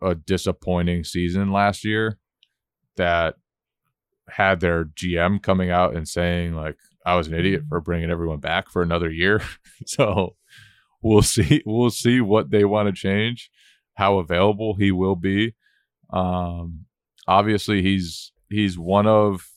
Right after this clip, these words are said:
their better players probably. And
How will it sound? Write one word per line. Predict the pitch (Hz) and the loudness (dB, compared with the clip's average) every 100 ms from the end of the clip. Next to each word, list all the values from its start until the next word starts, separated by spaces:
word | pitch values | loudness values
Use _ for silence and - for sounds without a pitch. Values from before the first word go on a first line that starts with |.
| _ _ | _ _
their | 95 92 | -4 -2
better | 78 92 104 95 | -2 -2 0 -4
players | - 95 120 143 | -2 0 2 0
probably. | - 135 131 131 143 139 123 _ _ _ _ _ _ _ _ _ _ _ _ _ _ _ - | 0 2 2 2 -6 -8 -10 _ _ _ _ _ _ _ _ _ _ _ _ _ _ _ -8
And | 92 90 90 87 85 82 82 76 | -4 0 2 0 0 -2 -4 -8